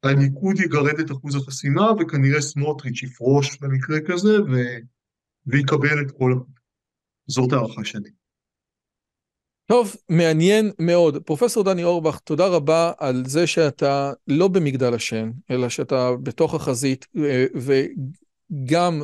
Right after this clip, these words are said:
Speaker 2: בערוצים השונים. אני חושב שאתה יודע שכל אחד צריך לתרום לעם ישראל איפה שהוא יכול, מי בצוותי חשיבה, ומי בלדבר, ומי בזה, ואני מאחל לעצמנו שנשמע בשורות טובות יותר, ממש, ממש מהר.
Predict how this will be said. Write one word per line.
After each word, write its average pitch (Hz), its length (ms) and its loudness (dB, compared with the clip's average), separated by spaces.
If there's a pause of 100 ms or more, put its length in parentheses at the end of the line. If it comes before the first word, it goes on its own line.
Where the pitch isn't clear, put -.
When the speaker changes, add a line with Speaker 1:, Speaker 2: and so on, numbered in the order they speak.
Speaker 2:
בערוצים 135 1040 -2
השונים. 131 380 -4
אני 131 100 -6
חושב 180 160 -4
שאתה 156 340 2
יודע 156 140 2
שכל 180 300 0
אחד 170 120 0
צריך 156 420 -2 (160)
לתרום 151 680 0 (160)
לעם 143 240 0
ישראל 139 380 0
איפה 139 180 -2
שהוא 143 160 -4
יכול, 160 380 0 (100)
מי 151 260 -4
בצוותי 135 500 -2
חשיבה, 147 560 0
ומי 131 220 -2
בלדבר, 131 680 0
ומי 131 300 -6
בזה, 131 520 0 (720)
ואני 135 960 0
מאחל 143 360 -2
לעצמנו 151 480 0
שנשמע 131 920 -6
בשורות 147 520 -4 (100)
טובות 139 400 -4
יותר, 120 280 -6 (140)
ממש, 139 400 -6
ממש 131 440 -6
מהר. 117 280 -6